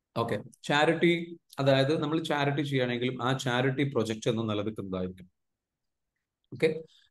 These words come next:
അപ്പൊ നമ്മൾ അധികം ആൾക്കാരും ചെയ്യുന്ന ഒരു mistake എന്താ വെച്ചാൽ നമ്മൾ നമ്മളുടെ charity begins at your home എന്നാണ് പറയാം. സ്വന്തം വീട്ടിലെ ഉത്തരവാദിത്തങ്ങളോ കാര്യങ്ങളോ സംഗതികളോ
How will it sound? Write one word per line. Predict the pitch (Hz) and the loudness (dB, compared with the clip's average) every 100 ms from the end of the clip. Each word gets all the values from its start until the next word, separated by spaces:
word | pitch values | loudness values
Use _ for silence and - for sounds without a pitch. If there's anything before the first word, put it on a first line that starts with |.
| _ | _
അപ്പൊ | 160 | 0
നമ്മൾ | 165 185 220 | 4 6 6
അധികം | 196 160 156 160 | 4 2 2 4
ആൾക്കാരും | 147 139 139 135 | 2 2 0 0
ചെയ്യുന്ന | 139 127 | -2 -2
ഒരു | 123 | -2
mistake | 113 - 113 | -4 -4 -4
എന്താ | 113 110 | -2 -2
വെച്ചാൽ | 110 110 107 | -2 -4 -2
നമ്മൾ | 120 139 160 | -2 0 0
നമ്മളുടെ | 151 135 143 131 113 - _ _ _ _ - | 2 2 2 2 0 -8 _ _ _ _ -2
charity | 156 165 175 185 | 2 2 4 4
begins | 147 139 143 143 | 6 2 2 0
at | |
your | 139 123 | 0 -2
home | 113 110 | 0 -2
എന്നാണ് | 107 92 | -2 -4
പറയാം. | 90 90 - | -6 -6 -6
സ്വന്തം | 139 135 156 180 | -4 -2 2 4
വീട്ടിലെ | 151 151 170 | 4 4 0
ഉത്തരവാദിത്തങ്ങളോ | 151 139 135 131 131 123 127 | 0 2 2 2 -2 -2 -2
കാര്യങ്ങളോ | 123 113 113 113 120 | 2 2 0 -2 -4
സംഗതികളോ | 117 107 104 107 107 110 113 | -4 -4 -4 -2 -2 -2 -4